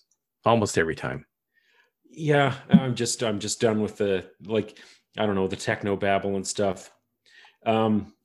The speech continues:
Speaker 2: and Agent
Speaker 1: My
Speaker 2: Woo,
Speaker 1: f-
Speaker 2: man, I love this guy. He's, uh, one of my favorite parts of Ant-Man, and to see him back in this one doing his, uh, comedic best,
Speaker 1: Mm-hmm.
Speaker 2: I'm just over the moon happy with that dude.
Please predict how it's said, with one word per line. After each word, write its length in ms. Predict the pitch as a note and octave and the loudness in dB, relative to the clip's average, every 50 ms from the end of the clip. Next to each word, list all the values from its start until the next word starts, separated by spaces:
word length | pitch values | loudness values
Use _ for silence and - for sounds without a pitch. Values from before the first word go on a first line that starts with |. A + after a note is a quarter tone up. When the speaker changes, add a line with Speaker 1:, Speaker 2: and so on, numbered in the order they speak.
| - | 0
Speaker 2:
and 100 | A2 A2+ | 2 4
Agent 340 | B2+ D3+ F3 D#3 F3+ F3 B2+ | 4 4 4 4 2 4 6
Speaker 1:
My 140 | - - F#3+ | 8 8 8
Speaker 2:
Woo, 60 | G3 | 8
Speaker 1:
f- 60 | D3 | 6
Speaker 2:
man, 380 | A#2 A2 A2+ A#2+ A#2+ A#2 - - _ _ - | 4 4 4 2 2 0 -4 -12 _ _ -2
I 120 | - A#2 | -2 2
love 240 | A2+ C3 D3+ E3 D#3 | 4 6 4 6 6
this 180 | E3 D3+ - | 4 2 4
guy. 320 | - - G#2+ F2+ F2 E2 - - _ _ _ _ _ _ | 2 2 0 0 -2 -6 -10 -16 _ _ _ _ _ _
He's, 320 | - C3 C3 A#2+ - - | 0 2 2 2 4 4
uh, 160 | B2 A#2 A2+ | 6 6 6
one 160 | A2+ A2 A#2+ | 6 6 4
of 60 | B2 B2+ | 4 4
my 100 | C3 A#2 | 4 4
favorite 380 | - - C3 C3 B2 B2+ B2+ | 4 4 2 4 2 0 0
parts 300 | - C3 B2 A#2+ A#2 - | 2 4 4 4 4 0
of 80 | A#2 A2 | 0 0
Ant-Man, 500 | A#2 B2+ C3 C3 C3+ C#3 C#3+ C#3+ C#3+ B2+ | 0 0 -2 -2 -4 -2 -2 -4 -4 -4
and 140 | A#2+ A2+ A2 | -4 -4 -2
to 60 | G#2+ | -2
see 180 | - - C3+ C3 | -2 -2 0 0
him 120 | B2+ A#2 | 0 2
back 280 | G#2+ A#2+ A#2 A#2+ B2 - | 2 4 4 4 2 0
in 100 | A#2 G#2+ | 0 0
this 220 | A2 A2+ - - | 0 0 0 -2
one 280 | C3 C3 C3 C3+ C3+ C3 C3 - | -2 -2 0 0 -2 -4 -6 -6
doing 320 | - A#2 A2+ A2 A2+ A2 | -4 -2 0 0 0 -2
his, 320 | G#2+ A2+ A2+ G#2+ G#2 - A2+ | -2 -2 -2 -2 -2 0 0
uh, 180 | G#2+ G#2 G#2 | 0 0 0
comedic 500 | G2+ - A2+ A2 A2 A#2+ A#2 A#2+ A#2 - | -2 -4 -4 -2 -2 -2 -2 -4 -6 -4
best, 420 | - G#2 G#2 C3 C3 - - - - _ _ _ _ _ | -4 -2 -2 -2 -2 -4 -8 -12 -18 _ _ _ _ _
Speaker 1:
Mm-hmm. 200 | A2+ G2+ A2+ C3 | -2 0 2 2
Speaker 2:
I'm 80 | - G#2 | 2 0
just 240 | G#2 G#2+ G#2+ - - | -2 -4 -2 2 4
over 220 | B2 A#2+ G#2+ A2+ | 4 4 4 2
the 40 | A2 | 2
moon 200 | A2+ A#2+ B2 A#2 | 2 2 2 2
happy 320 | G#2 A#2 C3 D3+ - G#2+ | 2 0 0 0 0 -2
with 160 | F#2+ F#2+ - | -2 -2 -2
that 260 | - F#2 F#2 F2 - - | -2 -4 -4 -4 -4 -4
dude. 260 | G2+ F#2 F2+ E2+ | -2 -2 -2 -4